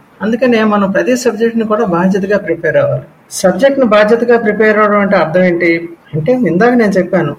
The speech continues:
విద్యా సంవత్సరం ప్రారంభమైన రోజు నుంచి ప్రతిరోజు మనం క్లాస్కి వెళ్ళేటప్పుడు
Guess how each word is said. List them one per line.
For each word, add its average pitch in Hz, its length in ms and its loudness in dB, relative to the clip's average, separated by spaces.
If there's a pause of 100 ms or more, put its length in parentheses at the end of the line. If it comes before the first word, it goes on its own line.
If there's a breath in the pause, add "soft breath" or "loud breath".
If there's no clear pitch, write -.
(220)
విద్యా 165 260 2
సంవత్సరం 247 400 2
ప్రారంభమైన 208 680 2
రోజు 214 260 2
నుంచి 220 340 2
ప్రతిరోజు 220 640 2
మనం 202 220 2
క్లాస్కి 185 400 -2
వెళ్ళేటప్పుడు 165 640 0